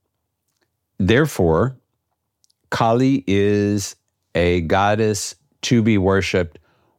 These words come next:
when you are ready for that transformation, because she is going to transform you. The word Kali, and remember here, there is a,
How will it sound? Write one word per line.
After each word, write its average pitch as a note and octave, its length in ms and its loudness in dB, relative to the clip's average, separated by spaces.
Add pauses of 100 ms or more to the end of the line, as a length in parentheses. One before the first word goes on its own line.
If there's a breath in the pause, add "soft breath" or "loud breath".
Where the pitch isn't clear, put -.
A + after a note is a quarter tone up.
(180)
when A#2 440 0
you G#2+ 320 0
are A2 160 0
ready A#2+ 680 0
for G#2+ 240 -2
that G2+ 240 -2
transformation, G2+ 920 -2
because F#2+ 320 -2
she G#2+ 380 0
is C3+ 260 0
going G#2 360 0
to G2+ 240 -2
transform G#2+ 680 -2
you. C2 180 -6 (1400 soft breath)
The F#2+ 160 0
word A2+ 560 0
Kali, A#2 480 0
and G2+ 360 -2
remember G2 540 0
here, F#2 260 0
there F#2 280 0
is F2 220 -2
a, E2+ 300 0